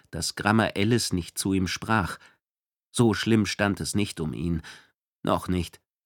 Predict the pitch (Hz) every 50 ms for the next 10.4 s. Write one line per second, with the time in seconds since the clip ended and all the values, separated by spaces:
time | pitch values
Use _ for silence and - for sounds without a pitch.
0 | _ _ _ _ _ _ _ _ - - - - - - 117 123 123 123 127 117
1 | - 147 165 - 151 127 117 123 107 107 117 127 - - - - 123 127 131 127
2 | 120 113 117 - 123 110 104 113 120 135 120 - - 117 - - 113 - - 95
3 | - - 117 113 - - 123 117 120 101 - - - 92 92 101 107 - - 113
4 | 104 113 110 107 - - - - - 101 101 92 - 123 123 117 - 117 110 104
5 | 110 104 110 107 73 87 107 101 95 87 95 90 87 - 92 - - - 101 95
6 | 101 107 120 123 - - - - - - _ _ _ 101 101 87 101 107 107 110
7 | - - 117 123 127 127 - - 107 95 98 113 - - - 107 101 - 107 101
8 | 87 101 101 - - 107 104 101 - - 101 92 - - - - 117 110 98 -
9 | 87 90 87 82 - - 98 95 92 92 - - 95 85 95 90 90 - 98 90
10 | 85 - 90 85 - - - -